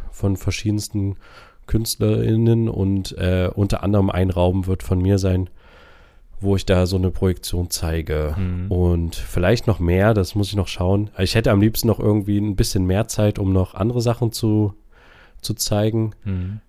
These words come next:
Speaker 1: Ähm, aber ich weiß nicht, ob ich das zeitlich schaffe. Ich hatte zum Beispiel überlegt, ob ich, ähm, es war ja auch so, dass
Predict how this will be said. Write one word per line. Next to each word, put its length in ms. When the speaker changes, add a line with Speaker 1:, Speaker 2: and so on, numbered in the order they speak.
Speaker 1:
Ähm, 840
aber 640
ich 140
weiß 160
nicht, 100
ob 80
ich 100
das 100
zeitlich 340
schaffe. 220
Ich 100
hatte 160
zum 120
Beispiel 280
überlegt, 400
ob 120
ich, 280
ähm, 400
es 160
war 120
ja 180
auch 180
so, 240
dass 300